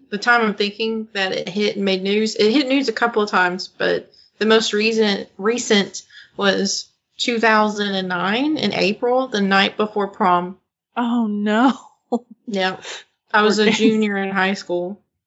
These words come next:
Speaker 2: Oh, wow.
Speaker 1: And, yeah, and there was, like, it was a little sad 'cause you could see, like, shreds of prom dresses and trees.
Speaker 2: Oh,
Speaker 1: Left.
Speaker 2: no.
Speaker 1: Yeah. Luckily, uh, some people in Hot Springs donated.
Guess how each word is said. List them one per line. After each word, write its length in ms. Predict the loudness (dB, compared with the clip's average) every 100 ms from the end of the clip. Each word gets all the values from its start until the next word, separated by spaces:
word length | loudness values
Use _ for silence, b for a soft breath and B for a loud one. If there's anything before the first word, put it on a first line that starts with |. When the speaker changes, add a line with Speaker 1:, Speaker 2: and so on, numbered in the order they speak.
| _
Speaker 2:
Oh, 300 | -2 0 0
wow. 1120 | 0 -2 0 0 0 0 0 0 0 0 -2 -6 -8
Speaker 1:
And, 360 | -6 -4 -4
yeah, 240 | -2 -2 -4 -4
and 240 | -2 0
there 80 | 0
was, 160 | 0
like, 240 | 0 -2 -2
it 100 | 0
was 140 | -2 0
a 60 |
little 220 | 2 2
sad 320 | 2 2 2 0
'cause 120 | -4
you 60 |
could 80 | -6
see, 120 | -4 -2
like, 240 | -2 -2
shreds 400 | -4 -4 -4 -4
of 80 | -6
prom 260 | -4 -4
dresses 460 | -4 -4 -4 -6 -8
and 140 | -8 -6
trees. 540 | -4 -2 -2 -6 -8 _ _ _
Speaker 2:
Oh, 300 | 2 4 6
Speaker 1:
Left. 160 | 6 4
Speaker 2:
no. 920 | 4 6 6 6 4 4 2 2 0 -2 _ -14 -14 -18
Speaker 1:
Yeah. 60 | -18 _ _
Luckily, 680 | 0 2 4 2 0 -2 -4
uh, 280 | -2 -2
some 160 | -4 -4
people 520 | -4 -2 -2 -4 -6 -6
in 140 | -2
Hot 280 | 2 2 2
Springs 540 | -2 -2 -2 -2 -4
donated. 920 | -4 0 2 2 2 0 0 -2 -4